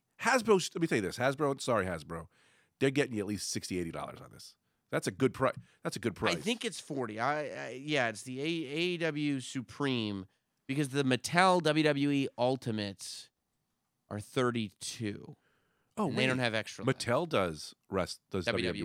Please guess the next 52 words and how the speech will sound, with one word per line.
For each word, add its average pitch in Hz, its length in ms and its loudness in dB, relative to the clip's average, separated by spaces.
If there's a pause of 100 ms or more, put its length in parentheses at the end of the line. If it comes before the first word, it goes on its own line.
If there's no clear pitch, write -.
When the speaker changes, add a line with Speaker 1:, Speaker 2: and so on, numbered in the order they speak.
(100)
Speaker 2:
W 143 100 -10
E, 123 80 -20
yeah. 101 220 -10 (260)
Speaker 1:
Oh, 143 240 8
so 117 180 4
I 127 80 8
could 110 140 -4
talk 104 200 2
shit 87 140 -6
about 78 160 -6
Hasbro 71 340 -8
'cause 76 140 -12
you 85 60 -6
got 82 160 -6
no 78 180 -6 (240)
Speaker 2:
I 127 160 4
have 120 160 2
no 113 160 -4
connection 101 400 -6
to 95 60 -6
Hasbro. 98 520 -8
Speaker 1:
Oh, 85 120 -2
good. 78 240 -8 (220)
Speaker 2:
Yeah. 101 140 -4
Speaker 1:
Hasbro 277 540 12
be, 202 60 2
Speaker 2:
<laughs> - 540 4
Speaker 1:
Hasbro 127 320 6
be 98 120 2
acting 90 280 -2
up - 120 -4
sometimes. - 360 -12
Speaker 2:
You 131 80 0
think 135 160 0
so? 147 380 2
Speaker 1:
Oh, 101 300 6
yeah. 80 380 -2
They 113 80 0
be 110 120 -2
trying 90 180 -4
to 82 40 -4
get 85 280 -6
you 80 260 -6
on 76 120 -10
shit. 80 340 -10 (400)
Speaker 2:
I 127 100 6
saw 165 260 0
some 147 220 -2
of 135 80 0
those, 117 300 0
uh, 104 360 4 (520)
uh, 104 340 0